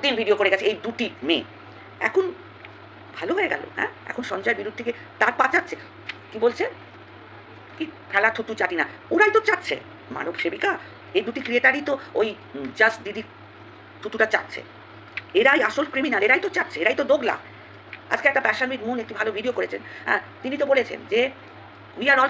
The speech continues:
creator, we are all content creator।" আমরা কনটেন্টের জন্য এখানে ভালো কাজ করতে আসি, এখানে কোনো পার্সোনাল অ্যাটাক না, এটা কনটেন্ট ক্রিয়েটার আমরা। সুতরাং একটু ভাববেন, একটু চিন্তা করবেন,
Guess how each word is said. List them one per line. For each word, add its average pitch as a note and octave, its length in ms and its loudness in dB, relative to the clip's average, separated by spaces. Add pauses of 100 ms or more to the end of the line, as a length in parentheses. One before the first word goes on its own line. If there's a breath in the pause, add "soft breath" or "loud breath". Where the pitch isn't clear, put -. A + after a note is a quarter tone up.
(120)
creator, C4 380 2 (160)
we A3 60 0
are A#3+ 80 6
all B3 200 2
content B3 280 2
creator।" E3+ 280 -2 (280 loud breath)
আমরা A#3 380 4
কনটেন্টের A#3+ 440 -2
জন্য A#3+ 340 -2 (800)
এখানে A#3+ 340 2 (480)
ভালো A#3+ 160 4
কাজ G#3 160 0
করতে - 220 -4
আসি, - 240 -4 (340)
এখানে A3+ 160 -2
কোনো A#3+ 120 -2
পার্সোনাল G#3+ 340 -2
অ্যাটাক F3+ 220 2
না, - 60 -14
এটা - 200 -2
কনটেন্ট - 240 -6
ক্রিয়েটার E3 300 -2
আমরা। - 160 -12 (1080)
সুতরাং A#3+ 340 2 (440)
একটু - 160 -10
ভাববেন, - 380 -6
একটু - 180 -8
চিন্তা F3 280 -8
করবেন, - 280 -10